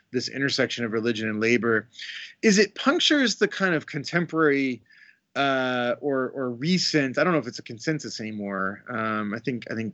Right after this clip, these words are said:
things are shifting, um, maybe, maybe very significantly shifting. But certainly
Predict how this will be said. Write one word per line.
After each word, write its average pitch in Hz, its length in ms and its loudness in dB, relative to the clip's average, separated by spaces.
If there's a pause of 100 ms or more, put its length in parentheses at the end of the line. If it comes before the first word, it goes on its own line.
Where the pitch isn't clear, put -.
things 120 200 0
are 101 60 -2
shifting, 110 760 -2 (100)
um, 104 640 0 (320)
maybe, 113 580 0
maybe 127 240 4
very 117 200 4
significantly 113 600 0
shifting. 104 520 -4 (500)
But 208 140 10
certainly 254 640 4